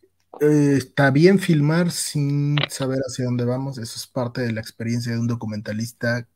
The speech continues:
tener instinto, cazar, buscar. Eso es algo innato a nosotros. Yo por eso soy un documentalista muy entregado a lo que hago, porque soy un detective, como Batman.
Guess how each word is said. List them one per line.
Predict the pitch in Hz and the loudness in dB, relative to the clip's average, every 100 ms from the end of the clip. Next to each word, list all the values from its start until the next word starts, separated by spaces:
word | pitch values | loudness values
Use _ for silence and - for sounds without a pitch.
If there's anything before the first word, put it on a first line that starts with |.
| _ - | _ -8
tener | 110 110 117 | -4 -2 0
instinto, | 117 113 - 139 135 135 123 | -2 -4 -2 -2 0 -2 -4
cazar, | - 104 - 120 120 | -4 -6 -2 0 0
buscar. | 113 110 - - 117 120 - - - - - | -2 -6 -8 0 0 0 -4 -18 -16 -16 -10
Eso | 117 - 120 | -8 -2 0
es | 113 117 - - - | 0 -2 -6 -8 -8
algo | 101 113 113 123 | -6 -4 -2 0
innato | 113 113 110 - 107 | 0 0 -4 -8 -12
a | |
nosotros. | 104 - 92 - - | -12 -14 -16 -14 -6
Yo | 127 120 | -4 -2
por | 120 | -2
eso | 117 123 | 0 -2
soy | - 127 123 - - - - _ | 0 0 -2 -6 -14 -16 -20 _
un | 160 147 143 143 147 - | 2 4 4 4 2 -2
documentalista | 139 139 151 143 131 139 139 - - 135 127 | 0 2 2 2 4 4 4 0 -4 -4 -2
muy | 123 127 127 | -2 -4 -4
entregado | 120 123 131 156 | -6 -2 2 4
a | |
lo | 147 | 4
que | 147 170 | 4 2
hago, | 190 170 | 2 0
porque | 139 117 - 127 | -2 -4 0 0
soy | 123 131 127 | 0 -4 -2
un | 127 131 | -2 -4
detective, | 120 117 107 - 110 95 - - _ _ | -4 -4 -8 -8 -8 -8 -10 -16 _ _
como | 101 104 | -10 -4
Batman. | 104 - 82 | -6 -6 -18